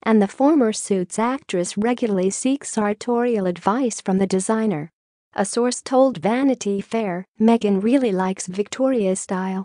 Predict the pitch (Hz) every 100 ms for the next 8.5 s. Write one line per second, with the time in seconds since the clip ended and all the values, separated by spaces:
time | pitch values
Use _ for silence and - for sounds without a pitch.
0 | _ - 214 208 208 - 262 269 269 262
1 | 294 - 233 220 214 247 269 240 208 196
2 | 185 - 247 226 202 220 214 233 247 196
3 | 180 190 254 233 208 220 240 247 208 175
4 | 175 - _ _ _ 202 226 226 214 202
5 | 277 262 190 - _ - 247 220 220 247
6 | - 196 202 - 262 262 202 180 220 262
7 | 269 202 190 190 190 170 - 247 294 262
8 | 190 185 - 202 220